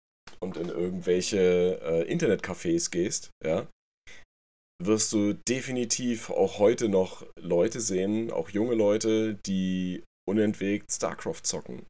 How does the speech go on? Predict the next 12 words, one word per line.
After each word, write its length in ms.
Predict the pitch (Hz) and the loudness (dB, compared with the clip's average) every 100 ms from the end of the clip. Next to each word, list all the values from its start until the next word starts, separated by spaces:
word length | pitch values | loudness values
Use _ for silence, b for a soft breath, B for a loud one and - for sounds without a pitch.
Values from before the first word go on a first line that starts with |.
| - | -10
und 140 | - 87 | -8 -2
halt 180 | 90 | -4
eben 240 | - 170 180 | -4 -6 -4
auch 200 | - - | -4 -4
das, 320 | - - - - | -4 -4 -8 -8
das 180 | - | -6
erste 420 | - 101 127 - - | 0 2 2 0 -4
originale 540 | 78 78 80 104 104 | -4 -4 -2 0 0
StarCraft, 500 | - 73 71 - - | -2 -8 -8 -12 -10
ja. 240 | - 80 104 _ _ B B - | -6 -6 -8 _ _ B B -8
Also 200 | - - | -4 0
alles. 480 | - 107 - - | 4 4 4 0